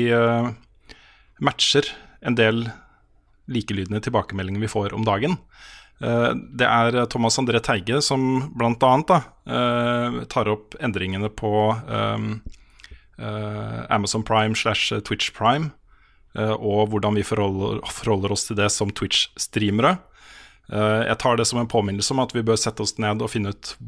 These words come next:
hva slags fordeler og ulemper det er ved å bli, eh, partner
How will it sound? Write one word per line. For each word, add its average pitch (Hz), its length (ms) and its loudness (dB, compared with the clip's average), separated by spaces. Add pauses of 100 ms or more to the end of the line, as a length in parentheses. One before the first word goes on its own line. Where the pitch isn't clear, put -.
(360)
hva 104 160 0
slags - 320 -2
fordeler 95 420 -2
og 113 140 -2
ulemper 92 300 -4
det 95 80 2
er 92 120 -4
ved 95 300 -6
å 101 220 -2
bli, 92 240 -4 (340)
eh, 101 460 -6
partner 147 320 -2